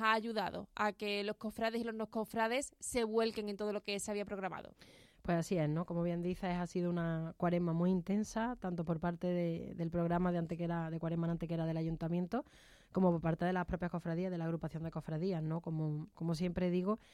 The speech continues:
Speaker 2: el Ayuntamiento viene a complementar, pues, esa agenda, eh, que, que la agrupación y todas las cofradías de Pasión tienen durante la Cuaresma,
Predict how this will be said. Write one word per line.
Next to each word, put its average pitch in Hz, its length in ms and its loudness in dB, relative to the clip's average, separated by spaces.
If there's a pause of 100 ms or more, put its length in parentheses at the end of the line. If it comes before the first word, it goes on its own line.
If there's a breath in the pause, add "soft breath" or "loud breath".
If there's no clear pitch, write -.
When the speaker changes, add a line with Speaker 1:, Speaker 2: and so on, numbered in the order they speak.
(320 loud breath)
Speaker 2:
el 190 60 2
Ayuntamiento 185 460 4
viene 202 160 2
a 208 40 -2
complementar, 190 760 0 (140)
pues, 175 180 2
esa 175 440 0
agenda, 185 540 0 (420 loud breath)
eh, 185 380 4
que, 175 420 0
que 190 120 -2
la 180 80 2
agrupación 180 580 2
y 175 80 2
todas 175 220 0
las 170 80 0
cofradías 170 420 0
de 170 80 0
Pasión 170 380 -2
tienen 170 240 2
durante 170 320 0
la 170 100 0
Cuaresma, 202 520 2